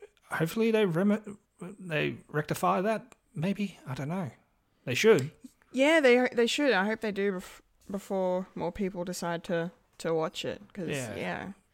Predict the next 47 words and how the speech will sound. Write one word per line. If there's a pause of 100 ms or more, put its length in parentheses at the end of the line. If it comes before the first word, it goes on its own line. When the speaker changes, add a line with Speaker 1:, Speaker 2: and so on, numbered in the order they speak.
(220)
Speaker 1:
'Cause
the
Speaker 2:
Yeah.
Speaker 1:
big,
'cause
the
biggest
thing
is
either
sub
or
dub,
and
you
can
do
both,
but
apparently
both
are (420)
Speaker 2:
Both
are
Speaker 1:
wrong.
Speaker 2:
bad? (340)
Yeah. (600)
Speaker 1:
Apparently. (500)
I
wouldn't
Speaker 2:
Yeah,
Speaker 1:
say,
Speaker 2:
it's
a
shame.
Speaker 1:
I,
I
wouldn't
say
bad
because
I
still
got
a
bit
of